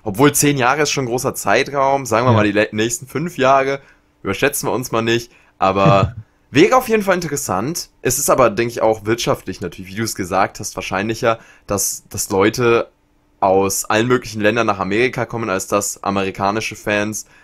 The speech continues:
Speaker 1: mit nach Europa reisen, ne? Also da fährt man wirtschaftlich auf jeden Fall andersrum besser.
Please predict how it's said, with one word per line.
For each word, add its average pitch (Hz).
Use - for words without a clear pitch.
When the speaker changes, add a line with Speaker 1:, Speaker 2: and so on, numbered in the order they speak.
Speaker 1:
mit 113
nach 107
Europa 98
reisen, 78
ne? 120
Also 92
da 92
fährt -
man 95
wirtschaftlich 98
auf 87
jeden 90
Fall 90
andersrum 95
besser. 175